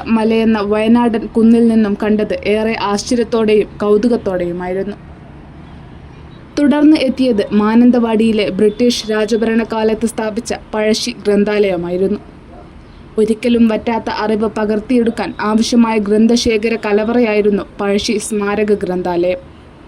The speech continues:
പഴശ്ശി ഗ്രന്ഥാലയത്തിന്റെ സെക്രട്ടറി തോമസ് സേവ്യറിന്റെ നേതൃത്വത്തിൽ വിദ്യാർത്ഥികളെയും ഗ്രന്ഥശാല പ്രവർത്തകരെയും സ്വീകരിക്കുകയും ദേശപോഷിണി വായനശാലയ്ക്ക് ഓർമ്മ ഫലകം സമ്മാനിക്കുകയും ചെയ്തു. തുടർന്ന് യാത്രയായത്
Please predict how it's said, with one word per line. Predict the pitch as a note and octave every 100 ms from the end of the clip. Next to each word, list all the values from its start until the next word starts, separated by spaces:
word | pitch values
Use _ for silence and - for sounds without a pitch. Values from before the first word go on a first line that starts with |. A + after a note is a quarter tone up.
| - - - - - -
പഴശ്ശി | C#4 C#4 C#4+ D4+
ഗ്രന്ഥാലയത്തിന്റെ | A3+ A3+ B3 B3 B3 A#3+ A#3+ A#3+ A#3+
സെക്രട്ടറി | A#3 A#3+ A#3 A3 G#3+ - - -
തോമസ് | A3+ A#3+ B3 -
സേവ്യറിന്റെ | A#3+ A#3 A#3+ A#3 A#3 A3+
നേതൃത്വത്തിൽ | G#3+ G#3+ G#3+ A#3 A#3 - G3+ -
വിദ്യാർത്ഥികളെയും | G3 G3 A#3+ A#3+ A#3+ A#3+ A#3 G#3 -
ഗ്രന്ഥശാല | G3 G#3+ A3 A#3 A#3+ A3+ A#3
പ്രവർത്തകരെയും | A3+ G#3+ A3 A3 A#3+ A3+ G#3 F#3+
സ്വീകരിക്കുകയും | - A3 A3 A3+ A#3+ A3 A3 - - - - - -
ദേശപോഷിണി | B3 C4 C#4+ C4+ C4+ C4+ B3+
വായനശാലയ്ക്ക് | A3+ A3 A3+ A#3+ B3 A#3 A3 A3 - G#3
ഓർമ്മ | A3 A3+ B3
ഫലകം | A#3+ A#3 A3+ A3+ A3+
സമ്മാനിക്കുകയും | A3 A3 A3+ A#3+ A#3+ A3 A3 F#3
ചെയ്തു. | E3+ F#3 F#3 C#3+ - _ - - C#4
തുടർന്ന് | C4+ C#4 C#4+ C4+
യാത്രയായത് | G#3+ G#3+ G#3+ C4 B3 A#3+ A3